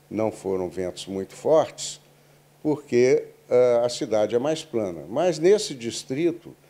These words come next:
a escola provavelmente deve, deve estar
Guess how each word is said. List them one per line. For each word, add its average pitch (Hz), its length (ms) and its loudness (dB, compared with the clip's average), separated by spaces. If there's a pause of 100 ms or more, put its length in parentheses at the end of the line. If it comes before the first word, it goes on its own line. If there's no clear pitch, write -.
(260)
a 131 140 2
escola 147 400 2
provavelmente 143 1080 0 (140)
deve, 127 640 2
deve 120 400 2
estar 104 460 0